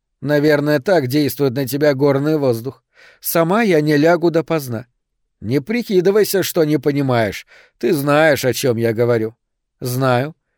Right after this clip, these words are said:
И что, я должна пригласить тебя к себе в комнату? Всё так просто?" "Ну, это было бы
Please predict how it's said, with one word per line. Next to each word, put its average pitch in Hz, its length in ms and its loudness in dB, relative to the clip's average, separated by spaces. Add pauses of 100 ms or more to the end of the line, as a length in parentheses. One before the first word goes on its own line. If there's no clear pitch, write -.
(240)
И 180 60 -6
что, 165 260 0
я 147 80 4
должна 143 420 2 (260)
пригласить 147 640 0
тебя 143 320 2
к - 60 -14
себе 151 240 -2
в - 100 -16
комнату? 175 500 -8 (300)
Всё 170 220 -2
так 160 180 0
просто?" 147 420 -2 (640)
"Ну, 151 380 -2
это 170 320 2
было 160 280 4
бы 156 300 4